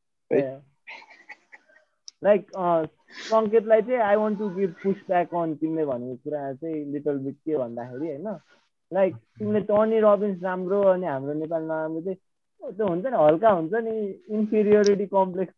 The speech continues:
Speaker 2: त नेपालीहरू टोरी हो अनि खैरेहरू चाहिँ they are probably smart भन्ने त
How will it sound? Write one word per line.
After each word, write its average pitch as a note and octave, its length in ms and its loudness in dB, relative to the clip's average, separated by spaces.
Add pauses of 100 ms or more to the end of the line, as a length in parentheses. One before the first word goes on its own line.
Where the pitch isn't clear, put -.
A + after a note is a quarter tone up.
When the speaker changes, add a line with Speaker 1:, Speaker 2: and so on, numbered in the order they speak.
Speaker 2:
त F3+ 320 4
नेपालीहरू F3 720 2
टोरी F3+ 380 0
हो D#3+ 220 2
अनि D#3+ 240 -2
खैरेहरू D3+ 540 -2
चाहिँ E3 360 -6
they D3+ 100 -4
are E3 220 4
probably E3 360 -2
smart D#3+ 440 -6
भन्ने B2 280 -6
त C#3+ 360 2